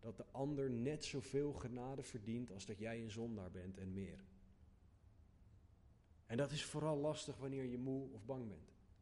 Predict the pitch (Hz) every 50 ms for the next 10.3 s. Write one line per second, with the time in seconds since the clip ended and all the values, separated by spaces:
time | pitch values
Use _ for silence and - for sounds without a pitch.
0 | - - - - - - - - - - - - - - - - - - - -
1 | - - - - - 139 139 131 117 147 156 175 185 180 151 - - - 151 170
2 | 175 175 165 170 170 170 170 - - - - - 104 - - 147 160 185 196 208
3 | 196 208 175 170 139 - 151 156 165 165 160 156 156 160 160 165 165 - - 120
4 | 110 - - - - 160 156 139 143 131 123 127 131 117 117 101 95 101 95 -
5 | - - - - - - - - - - - - - - - - - - - -
6 | - - - - 147 143 139 123 107 - - 160 165 175 190 208 196 202 - 175
7 | 165 160 147 139 139 151 170 175 160 - - - - 110 135 131 - - 127 107
8 | 95 92 131 135 151 156 143 - 139 135 127 127 135 113 113 135 135 131 127 -
9 | 127 110 110 123 123 113 110 90 117 - - - 139 127 123 117 104 - 107 117
10 | 117 95 90 82 - -